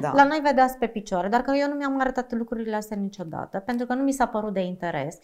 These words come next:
Speaker 2: și nici nu mi se pare de interes să arătăm așa ceva. Este, într-adevăr,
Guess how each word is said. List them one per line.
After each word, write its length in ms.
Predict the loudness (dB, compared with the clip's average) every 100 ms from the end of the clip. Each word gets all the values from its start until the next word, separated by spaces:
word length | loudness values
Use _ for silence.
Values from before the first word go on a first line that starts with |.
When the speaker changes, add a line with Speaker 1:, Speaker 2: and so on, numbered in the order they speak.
| -20 -6
Speaker 2:
și 120 | -2
nici 180 | 0 0
nu 80 |
mi 80 | 0
se 120 | 0
pare 280 | 2 2 2
de 100 | 0
interes 380 | -2 -2 -2 -2
să 80 | -2
arătăm 340 | -6 -6 -6
așa 220 | -6 -6
ceva. 560 | -8 -8 -8 2 6 6 4 2
Este, 320 | 2 2 -2
într-adevăr, 840 | 4 6 8 6 0 2 4 2